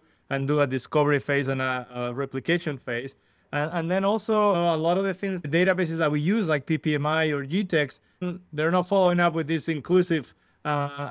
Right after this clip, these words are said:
approach, and they still don't include a lot of Latinos. They don't include a lot of, uh, Black African American individuals. And that means that a lot of the data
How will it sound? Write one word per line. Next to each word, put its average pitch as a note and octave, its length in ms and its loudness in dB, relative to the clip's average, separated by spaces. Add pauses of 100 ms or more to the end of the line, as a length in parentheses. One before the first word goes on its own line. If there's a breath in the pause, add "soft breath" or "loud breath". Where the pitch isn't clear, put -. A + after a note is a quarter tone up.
(100)
approach, G3 480 2
and D3+ 160 2
they D3+ 140 4
still G3+ 260 2
don't F3+ 180 4
include D#3 340 0
a C#3+ 60 4
lot D3 220 2
of D3+ 100 2
Latinos. C#3 420 -4
They C#3 140 2
don't E3+ 200 2
include D3+ 340 -2
a C#3+ 80 4
lot C#3 180 -2
of, C3+ 140 -12 (400 soft breath)
uh, C3+ 100 -6
Black C#3 340 -2
African C#3+ 420 -4
American C#3 440 0
individuals. C3+ 640 -2
And C#3 220 -6
that D3 120 0
means D#3+ 200 -2
that D3+ 160 0
a D3 60 2 (120)
lot D#3+ 80 2
of D#3 120 2
the D#3 100 2
data D3 480 2